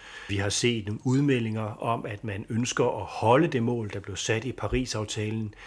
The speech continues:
men de faktiske nationale handleplaner betyder, at i dag, så har menneskeheden stadig kurs mod to komma fire til to komma syv grader Celsius over det førindustrielle niveau.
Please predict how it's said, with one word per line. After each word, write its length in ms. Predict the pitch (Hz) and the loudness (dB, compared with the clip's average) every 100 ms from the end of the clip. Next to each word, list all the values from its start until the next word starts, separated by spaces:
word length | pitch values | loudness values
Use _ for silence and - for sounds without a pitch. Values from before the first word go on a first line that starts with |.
| - - - | -16 -10 -2
men 140 | 123 | -2
de 100 | 135 | -2
faktiske 560 | - 131 139 170 - 135 | 0 0 0 -4 -2 -2
nationale 540 | 110 - 110 135 120 | -2 -2 2 2 0
handleplaner 760 | - - 151 180 - 98 90 85 - _ - - | -4 -4 -2 -4 -6 -8 -8 -12 -16 _ -20 -8
betyder, 500 | 127 - 135 123 110 101 - | -4 0 0 0 -2 -6 -8
at 120 | 101 | -6
i 60 | |
dag, 380 | 98 135 147 147 - _ | 0 2 2 -2 -16 _
så 160 | - 160 | -4 0
har 60 | |
menneskeheden 560 | 143 101 110 - 101 101 | 0 0 -2 -4 -6 -6
stadig 360 | - 117 123 127 | -4 0 0 -2
kurs 380 | - 120 117 | -6 -8 -6
mod 140 | 120 120 | -6 -6
to 320 | - - 120 | -4 -4 -4
komma 200 | - 98 | -6 -8
fire 340 | 92 - 117 120 | -8 -4 -2 -2
til 140 | 107 | -4
to 220 | - 113 | -4 -4
komma 200 | 113 123 | -4 -6
syv 240 | 117 - 117 | -4 -6 -6
grader 400 | - 87 85 92 92 | -8 -12 -10 -10 -10
Celsius 680 | - - 123 - 117 - - - - - | -2 2 2 0 -4 -4 -6 -14 -20 -12
over 180 | - 113 | -4 -4
det 100 | 110 | -4
førindustrielle 680 | - 113 98 98 - 95 104 | -4 -4 -4 -6 -6 -6 -2
niveau. 280 | 110 92 | 0 -2